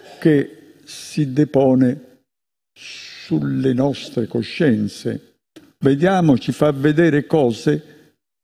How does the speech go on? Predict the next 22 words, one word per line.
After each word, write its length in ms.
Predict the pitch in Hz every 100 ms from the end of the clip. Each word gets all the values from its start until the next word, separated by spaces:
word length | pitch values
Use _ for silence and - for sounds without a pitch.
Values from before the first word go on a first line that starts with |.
| -
che 160 | 156
noi 420 | 143 131 120 123
non 240 | 117 117 113
vediamo. 520 | 120 113 113 107 113
Lui 260 | 147 180 151
le 160 | 123
vede, 640 | 117 117 107 110 110 - _ _ _ _ _ _ -
le 200 | 131 139
vede 280 | 139 160 147
il 120 | 123
suo 280 | - - 131
obiettivo. 800 | 110 120 113 - 160 113 113 104 - _ _ _ _ _ _ _ _ _ _ _
Quanto 1200 | - 170 170 156 123 - - 123 113 - - _ _ _ -
affidato 720 | 123 - - 117 135 131 143
al 240 | 123 110
caso 800 | - 135 117 104 - 117 - _ _ _ _
e 200 | - 120
quanto 460 | - 147 139 123 131
a 20 |
un 240 | 123 123 -
calcolo 600 | 147 143 127 - 117 117
preciso 760 | - 131 110 160 151 - 113